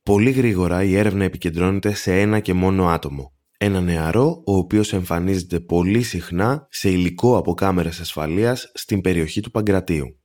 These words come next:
Τις ημέρες πριν από τη δολοφονία, μάλιστα, φαίνεται να κυκλοφορεί στην περιοχή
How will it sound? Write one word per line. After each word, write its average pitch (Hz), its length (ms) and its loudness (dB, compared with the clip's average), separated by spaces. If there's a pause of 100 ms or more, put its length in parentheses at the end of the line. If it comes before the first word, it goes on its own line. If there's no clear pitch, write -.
Τις 95 220 -4
ημέρες 98 500 2
πριν 92 240 0
από 82 140 -2
τη 85 100 -4
δολοφονία, 80 680 -2
μάλιστα, 76 680 -2
φαίνεται 101 420 2
να 87 80 0
κυκλοφορεί 85 540 -2
στην - 160 -4
περιοχή 78 600 0